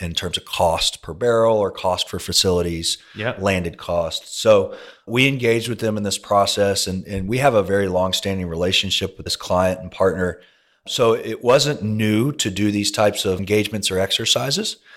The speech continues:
Speaker 1: but it was for us and for them onshore facilities-wise. So what we did is we had a value engineering exercise and basically a feed study,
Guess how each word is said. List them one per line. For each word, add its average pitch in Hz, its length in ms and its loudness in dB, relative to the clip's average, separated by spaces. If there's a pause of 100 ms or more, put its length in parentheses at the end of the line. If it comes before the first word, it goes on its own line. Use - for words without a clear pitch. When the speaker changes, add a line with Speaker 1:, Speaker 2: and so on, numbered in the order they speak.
(280)
Speaker 1:
but 113 120 0
it 101 80 -4
was 113 260 4
for 107 380 -4
us 110 240 4
and 104 100 -6
for 104 120 -4
them 98 320 -2
onshore 95 680 0
facilities-wise. 90 1160 0 (500)
So 113 180 -4
what 120 180 6
we 127 120 0
did 107 340 2
is 104 220 0
we 98 400 0
had 104 180 0
a 90 60 2
value 107 400 2
engineering 101 500 -2
exercise 90 920 0
and 90 440 -4
basically 95 400 -2
a 90 60 -2
feed 92 500 -4
study, 101 480 2